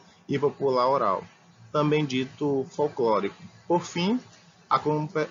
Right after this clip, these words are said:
concepção marxiana de história como uma totalidade dialética em movimento, impelido por contradições e incongruências internas,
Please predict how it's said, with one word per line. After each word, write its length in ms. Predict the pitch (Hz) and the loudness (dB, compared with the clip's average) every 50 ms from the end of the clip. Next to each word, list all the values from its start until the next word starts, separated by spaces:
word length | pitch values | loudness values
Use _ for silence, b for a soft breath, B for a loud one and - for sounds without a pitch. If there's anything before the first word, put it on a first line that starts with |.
| - - | -6 -8
concepção 580 | - 147 - 160 151 - - - - 180 175 190 | -6 -4 -2 -2 -2 -2 -4 -6 -2 0 0 2
marxiana 640 | 190 185 175 - - - - 170 147 127 127 131 127 | 2 0 -2 -4 -8 -8 -4 -2 0 0 0 0 -2
de 80 | 131 | -4
história 420 | 160 - - - 135 120 123 127 123 | -6 -8 -4 -2 0 0 2 0 -2
como 240 | - - 123 127 | -4 -4 -4 -2
uma 220 | 123 123 123 123 123 | -2 0 0 0 0
totalidade 760 | - 139 131 - 143 143 147 151 139 139 135 143 156 160 160 | -2 -4 -4 -2 -2 -2 -2 -2 -2 -2 0 0 -2 -2 -6
dialética 640 | 147 143 135 123 110 107 110 113 - - 143 127 - - | -6 -6 -4 -4 -4 -6 -8 -10 -10 -10 -10 -10 -8 -6
em 100 | 127 131 | -4 -2
movimento, 760 | 127 123 123 117 113 107 110 113 120 123 120 - - 98 - - B B B B B B - | 0 0 0 -2 -4 -4 -4 -2 -2 -2 -2 -4 -8 -10 -10 -12 B B B B B B -6
impelido 580 | 135 127 - - 143 139 135 143 151 156 165 | -6 -4 -2 0 0 2 2 0 -2 -2 -2
por 220 | 160 - 139 131 - | -2 -2 -2 -2 0
contradições 1120 | - 147 143 - 143 143 143 147 - - - 147 143 151 170 175 170 156 143 131 127 127 | -2 -2 -2 -2 -2 -4 -4 -4 -6 -4 -2 -2 -2 0 0 0 0 0 0 -2 -2 -2
e 120 | 131 123 135 | -2 -2 -4
incongruências 840 | 139 135 - 143 135 135 135 131 127 127 131 139 143 - 143 123 123 | -4 -2 -2 -2 -2 0 0 0 0 0 0 -2 -2 -4 -4 -4 -4
internas, 800 | 123 123 - - 120 120 131 143 139 123 104 101 113 - - | -4 -4 -4 -2 -2 0 0 -2 -2 -4 -4 -6 -6 -8 -12